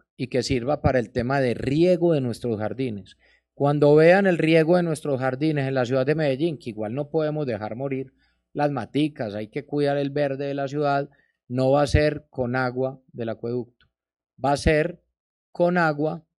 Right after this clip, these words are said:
de pozos subterráneos.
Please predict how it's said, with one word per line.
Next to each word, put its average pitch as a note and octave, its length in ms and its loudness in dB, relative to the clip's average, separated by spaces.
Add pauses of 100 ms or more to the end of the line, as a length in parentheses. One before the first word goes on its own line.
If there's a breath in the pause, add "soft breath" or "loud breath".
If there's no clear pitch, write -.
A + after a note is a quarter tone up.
(400)
de A#2 240 -2
pozos B2 480 6
subterráneos. G#2+ 1000 -6